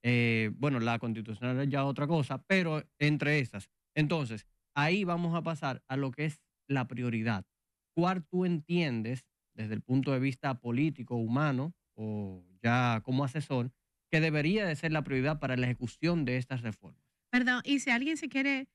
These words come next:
Speaker 2: pues, quiere hacer alguna pregunta a Cristian Cabrera y ser parte de esta conversación, puede comunicarse al ocho cero nueve, cinco seis cinco,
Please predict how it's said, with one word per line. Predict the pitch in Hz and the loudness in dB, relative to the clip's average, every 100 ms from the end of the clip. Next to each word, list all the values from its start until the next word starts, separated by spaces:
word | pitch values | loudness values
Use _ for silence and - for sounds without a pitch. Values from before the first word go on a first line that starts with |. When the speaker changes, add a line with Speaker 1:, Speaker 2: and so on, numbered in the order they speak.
| _ _ _ | _ _ _
Speaker 2:
pues, | 226 | -2
quiere | 196 220 233 | 2 2 2
hacer | 233 254 | 0 0
alguna | 240 254 240 | 2 0 0
pregunta | 226 220 226 220 | 0 0 0 0
a | |
Cristian | 202 220 240 233 | 0 -4 -2 -4
Cabrera | 220 196 214 226 | -2 0 2 0
y | |
ser | 202 220 214 | 0 -4 -4
parte | 226 220 | -4 -2
de | 202 | -4
esta | 220 240 | -2 -6
conversación, | 233 226 240 220 190 | -2 0 -2 -2 0
puede | 190 214 | 2 0
comunicarse | 220 233 240 208 202 - | 0 0 0 0 -4 -2
al | 190 | 0
ocho | 220 269 | 0 -2
cero | 254 254 233 | -4 -2 0
nueve, | 202 185 180 | 0 0 -2
cinco | - - 262 254 | -4 0 0 0
seis | - 214 196 | -2 -2 0
cinco, | 254 269 254 | -2 -2 -2